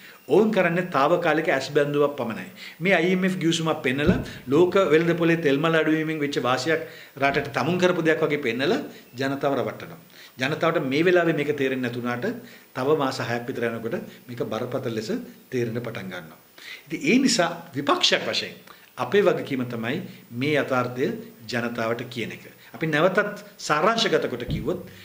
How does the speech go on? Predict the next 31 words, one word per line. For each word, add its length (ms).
පළමුවෙන්ම 580
අයි 260
එම් 160
එෆ් 120
වෙට 160
යන්නට 340
රටට 280
අවශ්‍යතාවක් 480
තිබුණේ 320
නැහැ. 280
රට 240
බංකොලොත් 480
යයි 240
ප්‍රකාශ 500
නොකළා 420
නම් 220
බංකොලොත් 580
යයි 100
ප්‍රකාශ 380
කළාට 320
පස්සේ 380
වෙන 180
කිසි 260
කෙනෙක් 220
අපිට 160
උදව් 180
කරන්නේ 320
නැති 220
නිසා 160
ඒ 80
වෙලාවේ 320